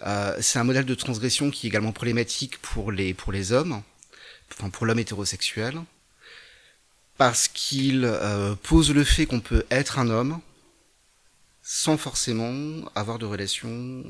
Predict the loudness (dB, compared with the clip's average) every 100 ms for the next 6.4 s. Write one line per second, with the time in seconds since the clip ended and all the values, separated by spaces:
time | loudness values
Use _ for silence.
0 | -12 -10 -8 -10 -12 -14 -16 _ _ _
1 | _ -20 -20 -16 -16 -4 -2 -2 -4 -6
2 | -2 -2 -2 -8 -8 -10 -8 -8 -10 -10
3 | -12 -14 -16 -20 -20 -20 -20 -12 -6 -4
4 | -4 -4 -6 -8 -10 -10 -12 -14 -16 -12
5 | -12 -12 -10 -8 -8 -8 -12 -14 -16 -14
6 | -14 -12 -12 -12